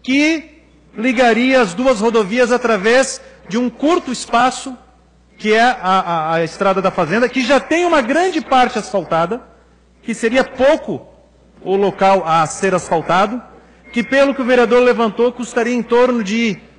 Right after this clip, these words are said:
quatro milhões, vamos arredondar, né? Três milhões e pouco, a ponte do Rio Branco, mais aí bota um milhão pra construir os acessos,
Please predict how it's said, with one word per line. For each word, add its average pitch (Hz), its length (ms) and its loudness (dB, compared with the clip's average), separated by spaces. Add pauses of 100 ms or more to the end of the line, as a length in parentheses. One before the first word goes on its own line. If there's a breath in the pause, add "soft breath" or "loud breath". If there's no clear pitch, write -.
quatro 294 280 0
milhões, 233 540 2
vamos 226 260 -4
arredondar, 196 540 0
né? 214 120 -2
Três 226 280 -4
milhões 214 340 -2
e 180 40 -8
pouco, 233 420 0 (180 loud breath)
a 175 140 0
ponte 233 480 0
do 196 360 0
Rio 185 180 -2
Branco, 247 320 0 (400 soft breath)
mais 233 400 2
aí 240 200 2
bota 247 280 0
um 254 40 -2
milhão 240 440 2
pra 240 120 -4
construir 226 380 -6
os 208 140 -2
acessos, 240 640 -4